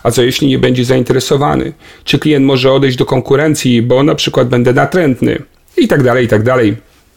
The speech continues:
Ten rodzaj pytań osłabia wolę walki i usprawiedliwia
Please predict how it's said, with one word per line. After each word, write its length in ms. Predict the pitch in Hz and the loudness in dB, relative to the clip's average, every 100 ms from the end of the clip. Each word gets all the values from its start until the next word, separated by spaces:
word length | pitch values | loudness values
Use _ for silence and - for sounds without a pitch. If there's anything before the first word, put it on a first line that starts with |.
| _ _ _ _ _ _ - | _ _ _ _ _ _ -6
Ten 140 | 151 156 | -2 2
rodzaj 300 | 147 135 117 | 2 2 2
pytań 300 | - 131 - | 2 0 0
osłabia 440 | 123 - 127 113 | 0 0 0 2
wolę 240 | 107 104 101 | 2 2 2
walki 380 | 98 98 - | 0 0 0
i 60 | 135 | 0
usprawiedliwia 800 | 127 - 120 113 135 127 107 101 | 0 0 0 2 0 0 0 -2